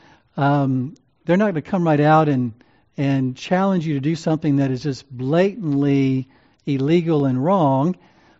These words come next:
but they will begin to talk about how, you know, other people do things this way, but we do it this way. And the reality is, um, you get the impression,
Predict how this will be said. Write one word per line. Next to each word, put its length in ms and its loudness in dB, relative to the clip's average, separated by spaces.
but 160 -6
they 160 0
will 100 -2
begin 500 0
to 460 -2
talk 360 -6
about 340 2
how, 440 2
you 160 -6
know, 340 0
other 160 0
people 300 -4
do 140 -2
things 360 0
this 260 -4
way, 220 2
but 280 -4
we 400 -2
do 240 0
it 180 -8
this 320 -4
way. 420 -16
And 320 4
the 60 0
reality 400 4
is, 360 2
um, 520 0
you 140 -8
get 240 0
the 220 2
impression, 800 -2